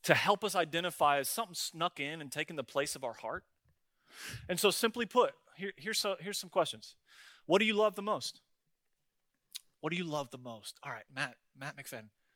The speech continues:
what do you actually love the most? Right? What do you, what do you fear? What do you desire most passionately? This is a really good one. Where do you run for comfort? When life is hard,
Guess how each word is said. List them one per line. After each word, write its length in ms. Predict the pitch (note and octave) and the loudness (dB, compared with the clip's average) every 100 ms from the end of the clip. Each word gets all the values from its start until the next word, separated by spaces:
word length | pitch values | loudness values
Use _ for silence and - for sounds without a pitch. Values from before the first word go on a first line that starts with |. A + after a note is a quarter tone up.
| _ - | _ -8
what 240 | C3 C3+ | -6 -6
do 80 | C3+ | -10
you 160 | A#2+ - | -14 -10
actually 500 | A2+ A2+ - A2+ G#2 G2 | -8 -6 -6 -8 -14 -20
love 140 | G2 - | -20 -20
the 60 | - E2 | -20 _
most? 280 | - - _ _ _ _ _ - | -18 -18 _ _ _ _ _ -4
Right? 180 | A#2+ B2+ - - | -4 -4 -8 2
What 120 | E3 | 2
do 60 | |
you, 40 | F#3+ | 4
what 100 | F3 | 0
do 60 | F#3+ | -4
you 60 | |
fear? 440 | D3+ - E3 A#2 F#2 _ _ _ _ _ _ - - _ _ _ _ _ - - - - | -4 -4 -6 -10 -12 _ _ _ _ _ _ -20 -20 _ _ _ _ _ -20 -20 -20 -4
What 140 | C#3 D#3+ | 2 2
do 60 | |
you 60 | F3 | 2
desire 520 | D#3+ C#3 D#3 D3+ C#3+ | 2 6 8 8 4
most 260 | C#3 C3 - | 0 -6 0
passionately? 720 | C3 B2+ - A#2 G#2 G2 F#2 _ _ _ _ _ _ _ _ _ C#3+ | 2 4 2 -8 -14 -20 _ _ _ _ _ _ _ _ _ _ 4
This 260 | E3+ - | 6 6
is 120 | D#3 | 0
a 100 | C3+ | -4
really 440 | B2+ C#3 D3+ D3 C3+ | -4 -4 -2 0 -2
good 200 | C3 A#2 | -4 -8
one. 220 | A2 G#2+ _ - - - _ _ | -10 -12 _ -20 -20 -20 _ _
Where 320 | C3+ D3+ F#3 | 4 8 8
do 60 | G#3+ | 6
you 180 | A3+ F#3 | 2 0
run 460 | D#3+ E3 E3 E3 - _ _ | 2 4 2 -2 -16 _ _
for 200 | - - | -6 -4
comfort? 440 | C3 C#3+ A2+ - - _ _ _ _ _ _ _ _ - | -4 -4 -6 -8 -20 _ _ _ _ _ _ _ _ 0
When 160 | C#3+ | 4
life 400 | C#3+ D#3 G3 - - | 8 10 8 2 -6
is 140 | C#3+ | -8
hard, 600 | - F#3 F#3+ G3 G3+ | 0 4 6 6 2